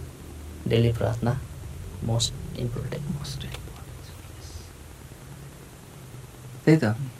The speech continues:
Speaker 2: अनि अबको त्यही त अलिकति च्यालेन्जिङ नै छ क्या यो। अब किन च्यालेन्जिङ छ भन्दाखेरि चाहिँ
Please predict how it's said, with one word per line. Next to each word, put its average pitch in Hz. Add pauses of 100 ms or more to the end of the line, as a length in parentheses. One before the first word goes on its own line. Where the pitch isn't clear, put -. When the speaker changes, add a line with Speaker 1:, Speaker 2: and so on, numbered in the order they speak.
(140)
Speaker 2:
अनि 123 (1600)
अबको 147 (240)
त्यही 143
त 143 (440)
अलिकति 147
च्यालेन्जिङ 113
नै 127
छ 127
क्या 113
यो। 107 (520)
अब 110 (640)
किन 160
च्यालेन्जिङ 120
छ 113
भन्दाखेरि 120
चाहिँ 170